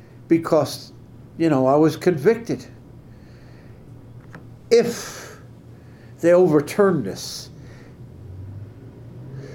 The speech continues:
these are friends who stuck with me during the first trial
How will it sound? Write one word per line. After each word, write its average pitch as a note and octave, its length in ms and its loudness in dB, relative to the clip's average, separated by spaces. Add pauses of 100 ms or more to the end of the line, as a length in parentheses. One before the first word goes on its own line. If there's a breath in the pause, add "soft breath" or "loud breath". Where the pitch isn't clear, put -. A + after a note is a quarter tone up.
(880 loud breath)
these A3+ 260 6
are F3 80 4
friends E3+ 420 2
who D#3+ 80 -8
stuck - 460 -2
with F#3+ 220 4
me E3+ 120 2
during D#3+ 300 4
the C3 80 0
first - 460 0
trial - 440 -6